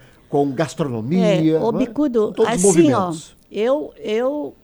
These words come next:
Speaker 2: ãh, gostaria de ver esses grupos lindos, maravilhosos.
Speaker 1: Uhum.
Speaker 2: Então, assim, dentro de qualquer município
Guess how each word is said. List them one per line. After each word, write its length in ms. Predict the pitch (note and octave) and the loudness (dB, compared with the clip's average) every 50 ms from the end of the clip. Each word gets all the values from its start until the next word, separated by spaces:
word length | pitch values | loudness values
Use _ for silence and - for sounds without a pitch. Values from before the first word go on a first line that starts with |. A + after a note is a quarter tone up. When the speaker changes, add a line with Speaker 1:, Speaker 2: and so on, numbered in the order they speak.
| - | -16
Speaker 2:
ãh, 880 | - G#3+ G#3 G3 G3 F#3+ F#3 F#3 F#3 F3+ F3 F3 E3+ E3+ E3+ - - - - | -12 -8 -6 -6 -6 -4 -6 -6 -6 -6 -6 -8 -8 -10 -12 -12 -14 -16 -16
gostaria 640 | - - E3 F#3+ G#3 G3+ - A#3 G#3+ G#3 G3+ B3 C4 B3 | -16 -12 -10 -10 -10 -8 -8 -8 -8 -6 -6 -6 -6 -6
de 100 | G#3+ G#3+ | -8 -10
ver 200 | G3 G3 G#3+ A3+ | -6 -4 -4 -4
esses 280 | A3+ - G#3+ G3 F3 | -4 -6 -10 -12 -10
grupos 380 | F#3 F#3+ G#3+ A#3+ A3+ - G#3+ F#3 | -10 -8 -8 -10 -10 -12 -12 -12
lindos, 440 | G3 G#3 A3+ B3 C4+ C4 B3 A#3 A3 | -10 -8 -8 -6 -6 -6 -8 -8 -8
maravilhosos. 920 | G#3+ G#3+ G#3 G#3 G#3+ G#3+ G3+ G#3 G3 F#3 F3 E3 D#3 D3+ - C#3 B3 A#2+ | -8 -8 -6 -6 -8 -8 -8 -10 -8 -6 -6 -6 -6 -8 -8 -10 -12 -12
Speaker 1:
Uhum. 240 | A#3+ A3+ F#3+ F3+ F3 | -12 -12 -12 -12 -10
Speaker 2:
Então, 380 | F3 G3+ G#3+ - - A#3+ B3 B3+ | -6 -6 -6 -4 -2 -4 -2 -2
assim, 320 | B3+ B3+ - - A3+ G3 | -4 -6 -4 -2 -2 -2
dentro 340 | F3+ F3+ G#3+ B3+ C4+ B3+ B3 | -2 -2 -2 -4 -4 -6 -8
de 140 | G#3 G3+ G#3+ | -8 -8 -8
qualquer 420 | - - G#3 G3+ G3 - A#3 B3+ | -4 -4 -4 -4 -2 -2 -2 0
município 960 | C4+ C#4 C#4 B3+ A#3 A#3 G#3+ - - - G#3+ A3 A#3 A#3 A#3 - C#4 D#4 F4 | 2 2 2 2 0 -2 -2 -4 -4 -2 -2 -2 -2 -2 -2 -2 -2 -2 -2